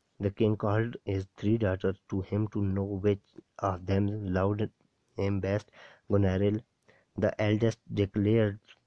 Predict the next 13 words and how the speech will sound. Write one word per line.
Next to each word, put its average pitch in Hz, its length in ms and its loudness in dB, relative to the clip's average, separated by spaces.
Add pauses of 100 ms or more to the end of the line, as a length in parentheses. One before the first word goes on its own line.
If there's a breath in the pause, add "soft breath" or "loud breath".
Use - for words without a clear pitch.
(160)
that 107 320 2
she - 300 -2
loved 107 360 2
him 104 220 0
more 101 380 0
than 98 340 0
words 98 420 -2 (520 loud breath)
could 101 440 2
give 101 220 4
out. 95 240 0 (500 loud breath)
He 101 120 2
was 107 400 2 (140)
dearer 107 640 2